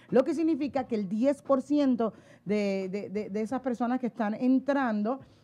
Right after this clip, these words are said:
tienen que ser hispanos para anivelar el proceso, para que donde tú veas un policía que no se parece a ti, vas a ver un policía que se parece a ti y habla tu idioma.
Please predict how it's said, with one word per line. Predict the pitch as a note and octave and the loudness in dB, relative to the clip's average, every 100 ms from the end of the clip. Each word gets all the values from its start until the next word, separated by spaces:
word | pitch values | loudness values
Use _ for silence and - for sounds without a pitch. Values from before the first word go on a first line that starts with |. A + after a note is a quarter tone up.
| - | -8
tienen | A#3 A#3+ B3 C4 | 2 4 4 4
que | C#4 | 2
ser | C4 A#3+ | 2 0
hispanos | A3 - C4+ B3 A#3 | -2 -4 0 2 2
para | - G3+ - | 2 0 2
anivelar | A3 A#3 G#3+ G3+ G#3 | 2 4 4 2 0
el | B3 | 0
proceso, | A3 G#3 D#4+ B3+ G3 | -2 -2 -2 -4 -4
para | A3 A3 | -4 -2
que | B3+ | 0
donde | B3+ A#3+ | 0 0
tú | A#3 C#4+ | 0 0
veas | D4+ D#4+ | 0 2
un | D#4 | 0
policía | D4+ D4 C4 D4 C#4 | 0 -2 0 -2 0
que | C4 | 0
no | C4 | 2
se | B3+ | 2
parece | B3 A#3 | 0 0
a | A#3 | -2
ti, | D#4+ | -4
vas | C4+ | -2
a | A3 | 0
ver | A3 | 0
un | A3+ | 0
policía | A3 G3 E3 G3+ F#3+ | -2 -4 -4 -6 -4
que | |
se | E3+ | -6
parece | D#3+ E3+ F3 | -4 -4 -4
a | G3+ | -6
ti | A3+ | -6
y | G#3 F3 | -2 0
habla | F3+ G3 | 0 -4
tu | F#3+ | -4
idioma. | E3+ D#3 C#3 | -2 -2 -4